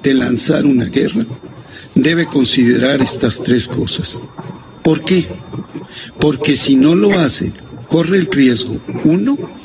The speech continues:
de ser derrotado, dos, de empeñarse en una guerra que puede durar decenios, y tres, de producir una masacre. Estas tres cosas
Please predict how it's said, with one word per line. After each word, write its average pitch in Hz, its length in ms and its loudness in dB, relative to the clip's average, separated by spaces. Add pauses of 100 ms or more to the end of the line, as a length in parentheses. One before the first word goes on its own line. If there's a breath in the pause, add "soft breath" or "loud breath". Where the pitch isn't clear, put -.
(440 loud breath)
de 135 180 2
ser 135 280 2
derrotado, 131 840 -2 (1080)
dos, 139 680 0 (200)
de 143 120 2
empeñarse 147 640 2
en 156 80 4
una 160 180 4
guerra 151 380 2
que - 160 0
puede 151 380 2
durar 135 440 0 (880)
decenios, 165 880 0 (1080)
y 147 140 2
tres, 160 580 -2 (540 loud breath)
de 147 180 2
producir 143 720 0
una 135 220 4
masacre. - 600 -4 (680 loud breath)
Estas 208 440 0 (120)
tres 147 300 2
cosas - 640 -4